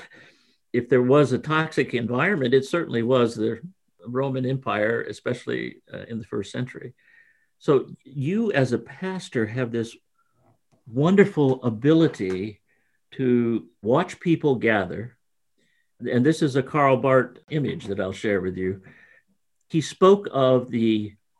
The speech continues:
blood pressure system, you know, the diastole and the systole,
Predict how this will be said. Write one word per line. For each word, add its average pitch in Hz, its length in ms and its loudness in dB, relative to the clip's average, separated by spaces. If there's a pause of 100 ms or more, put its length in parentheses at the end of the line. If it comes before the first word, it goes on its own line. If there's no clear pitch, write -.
(240)
blood 123 460 2
pressure 110 400 -2
system, 95 500 -8
you 107 140 -6
know, 117 120 -4
the 110 120 -4
diastole 156 920 2
and 120 140 -2
the 113 60 0
systole, - 760 -8